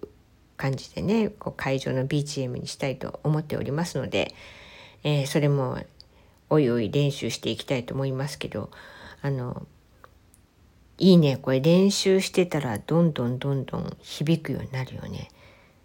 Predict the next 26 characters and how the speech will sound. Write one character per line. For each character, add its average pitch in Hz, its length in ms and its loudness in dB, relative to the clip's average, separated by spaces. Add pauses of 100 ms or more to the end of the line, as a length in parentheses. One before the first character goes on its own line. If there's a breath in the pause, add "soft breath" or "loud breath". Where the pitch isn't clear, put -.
(140)
い 151 320 2
い 143 40 4
ね。 127 1080 -6
い 135 220 -2
い 131 40 -4
ね。 117 140 -10 (920 loud breath)
な 135 120 -6
ん 127 60 -6
か - 100 -8
い 123 160 -2
い 110 40 -4
な。 85 220 -10 (140)
で 185 160 6
も、 165 240 4 (380 loud breath)
あ 156 100 -2
の、 135 480 -4 (840)
今 175 260 6
収 202 240 6
録 202 240 4
し 208 60 -2
た 220 120 4
の 180 120 6
聞 175 160 -2
い 151 60 -2
た 156 120 -2
ら、 143 340 0